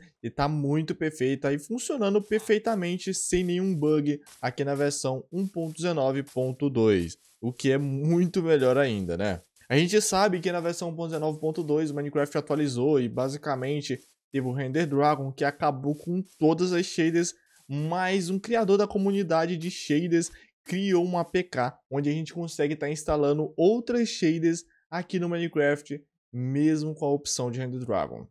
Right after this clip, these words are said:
Sim, ele modificou alguns códigos do Minecraft e a gente consegue ter essas shaders aqui funcionando perfeitamente,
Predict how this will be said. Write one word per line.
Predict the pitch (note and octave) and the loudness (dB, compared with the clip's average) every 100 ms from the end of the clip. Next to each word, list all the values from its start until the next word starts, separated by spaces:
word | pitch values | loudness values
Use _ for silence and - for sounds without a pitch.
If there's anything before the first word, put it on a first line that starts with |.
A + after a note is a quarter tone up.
| _ - | _ -8
Sim, | - E3+ G#2+ | 0 0 0
ele | - D3 | 0 2
modificou | G3 G3+ G3 G#3 G3 F#3 | 4 2 2 -6 0 0
alguns | F3+ G3 G3 | 2 -2 -4
códigos | - E3 E3 D#3+ | -2 -2 -2 -8
do | E3 | -4
Minecraft | E3 D3+ C#3 C#3 C#3 C#3+ | -4 -2 0 0 -2 -2
e | |
a | C#3 | -2
gente | C#3+ C#3 | -2 -4
consegue | D3+ D3 - C3+ C#3+ D3 | -4 -4 0 0 0 -2
ter | C#3 | 0
essas | C#3 D#3 D3 | 0 0 -4
shaders | - C3+ D3 C3+ | -2 -2 0 -2
aqui | B2+ C3+ | -4 -8
funcionando | B2+ D3+ D3+ D#3 C#3+ D3 | -8 -8 -4 -4 -2 -4
perfeitamente, | D3+ E3+ F#3+ E3 F3 E3+ D3+ D#3+ F3+ | -2 -2 0 -2 0 -2 -2 -2 -4